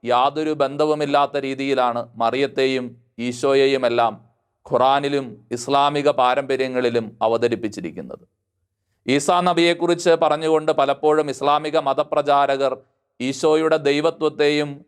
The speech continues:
മനുഷ്യാവതാരത്തെയും എല്ലാം ചോദ്യം ചെയ്യാറുണ്ട്. ദൈവമേകമാണെന്ന വിശ്വാസത്തോടൊപ്പം അവിടുന്ന് പിതാവും പുത്രനും പരിശുദ്ധാത്മാവുമായ തൃത്വമാണെന്ന് ക്രൈസ്തവർ വിശ്വസിക്കുന്നുണ്ട്. ദൈവം മനുഷ്യനായി അവതരിച്ച് സ്വയം വെളിപ്പെടുത്തി എന്നതും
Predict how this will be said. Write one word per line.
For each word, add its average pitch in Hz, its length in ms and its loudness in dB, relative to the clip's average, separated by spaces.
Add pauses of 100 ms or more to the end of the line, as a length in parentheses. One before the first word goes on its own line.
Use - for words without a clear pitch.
മനുഷ്യാവതാരത്തെയും 147 1400 0
എല്ലാം 127 440 -2
ചോദ്യം 131 380 -4
ചെയ്യാറുണ്ട്. 110 500 -4 (680)
ദൈവമേകമാണെന്ന 156 1000 2
വിശ്വാസത്തോടൊപ്പം 147 1120 0 (560)
അവിടുന്ന് 151 320 0
പിതാവും 156 540 2
പുത്രനും 165 440 -2
പരിശുദ്ധാത്മാവുമായ 156 1300 0
തൃത്വമാണെന്ന് 147 960 -2 (140)
ക്രൈസ്തവർ 131 480 -2
വിശ്വസിക്കുന്നുണ്ട്. 123 720 -12 (760)
ദൈവം 143 420 2
മനുഷ്യനായി 151 560 0
അവതരിച്ച് 147 580 -2 (560)
സ്വയം 143 400 0
വെളിപ്പെടുത്തി 156 540 0
എന്നതും 135 460 0